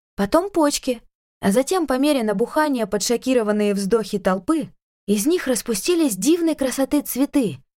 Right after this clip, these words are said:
зелёные и насыщенно красные. Не веря своим глазам, я восторженно выдохнула и протянула руку к бархатистым лепесткам, на которых играли лучики солнца.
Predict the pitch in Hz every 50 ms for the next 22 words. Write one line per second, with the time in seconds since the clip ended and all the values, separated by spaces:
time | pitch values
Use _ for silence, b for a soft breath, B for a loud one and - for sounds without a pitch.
0 | _ - 185 190 277 302 339 359 349 311 269 233 208 202 - 208 208 214 196 -
1 | - 277 262 - - 247 226 226 220 - 214 220 190 170 - - 170 160 160 -
2 | - - _ _ _ _ _ _ _ _ _ _ _ 196 202 220 240 233 302 320
3 | 302 277 - - 220 240 240 240 233 214 233 240 247 240 311 330 285 180 - -
4 | - _ _ _ 190 202 214 220 233 - - - 311 320 302 277 277 294 262 240
5 | 214 220 330 359 294 277 - - 208 185 170 156 147 - _ _ _ _ - 202
6 | 208 226 233 - 269 277 311 330 330 294 254 269 311 330 - 294 254 214 190 220
7 | - - 220 226 226 269 285 - - 285 262 247 262 254 - 262 - - - 277
8 | 247 185 160 147 143 156 160 165 165 170 233 269 302 302 - 262 202 175 170 165
9 | 175 185 185 170 170 165 - - - - 180 - - - 160 151 135 135 - -
10 | -